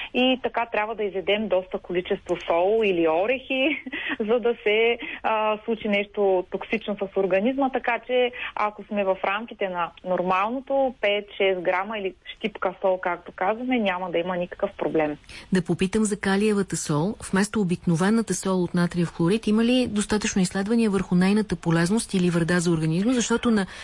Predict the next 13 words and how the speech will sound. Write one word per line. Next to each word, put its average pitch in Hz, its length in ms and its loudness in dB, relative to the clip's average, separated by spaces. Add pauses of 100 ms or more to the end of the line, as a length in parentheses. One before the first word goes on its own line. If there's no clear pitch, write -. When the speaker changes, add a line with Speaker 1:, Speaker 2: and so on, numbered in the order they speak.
Speaker 2:
щандовете 208 600 0
с 165 160 -8
сол 220 420 0
срещаме 185 540 0
Speaker 1:
Мгм. 214 100 -2
Speaker 2:
и 202 220 0
такава 180 360 0
сол, 147 260 -6
калиева 156 480 0
сол. 160 260 -2 (100)
Speaker 1:
Ами, 262 560 0
по-скоро, 269 760 2
а, 233 440 0